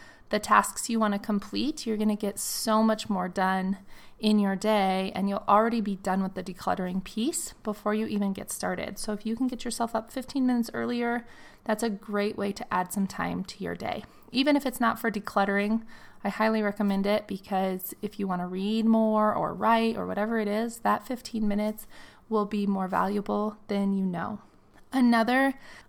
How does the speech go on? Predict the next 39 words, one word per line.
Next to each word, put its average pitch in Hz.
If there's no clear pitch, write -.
idea, 254
just -
to 269
find 247
some 254
time 240
for 240
a 226
little 214
while, 226
is 240
to 240
choose 294
takeout 269
or 208
s-, -
really 294
super 247
meals 226
for 233
the 226
next 214
couple 214
weeks -
and 226
use 240
the 247
extra 220
time 226
you 220
save. 226
Maybe 233
during 247
nap -
time 233
you 220
prep 214
your 214
meals 214